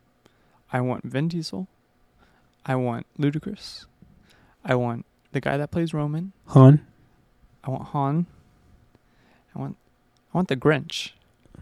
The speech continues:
Speaker 2: The Grinch?
Speaker 1: I just want the Grinch just chilling there with the, with the
Speaker 2: Okay,
Speaker 1: Western.
Speaker 2: you can have the Grinch there. But I have one caveat to this, this table.
Speaker 1: I
Speaker 2: One
Speaker 1: wa-, I
Speaker 2: catch.
Speaker 1: want Vin Diesel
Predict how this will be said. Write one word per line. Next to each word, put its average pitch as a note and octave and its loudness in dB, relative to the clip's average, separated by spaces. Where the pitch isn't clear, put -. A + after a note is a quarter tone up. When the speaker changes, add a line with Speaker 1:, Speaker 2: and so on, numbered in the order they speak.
Speaker 2:
The C3+ 8
Grinch? C3 8
Speaker 1:
I C#3 -6
just C#3+ -6
want D#3 -6
the C3 -8
Grinch C3+ -2
just - -10
chilling C#3+ -6
there C3+ -8
with B2+ -6
the, - -2
with C#3+ 0
the D3 -2
Speaker 2:
Okay, D3 -2
Speaker 1:
Western. B2+ 6
Speaker 2:
you C#3+ -8
can F3+ 2
have F#3+ 2
the D#3+ 2
Grinch G3 2
there. C3+ 0
But C3 10
I C#3+ 10
have D3 10
one D#3+ 10
caveat C3 4
to - -8
this, - -8
this C3+ 2
table. A2+ 2
Speaker 1:
I D3+ 0
Speaker 2:
One C#3 8
Speaker 1:
wa-, C#3+ 8
I C#3+ 2
Speaker 2:
catch. D3+ 6
Speaker 1:
want E3+ 6
Vin D3 4
Diesel C#3+ 0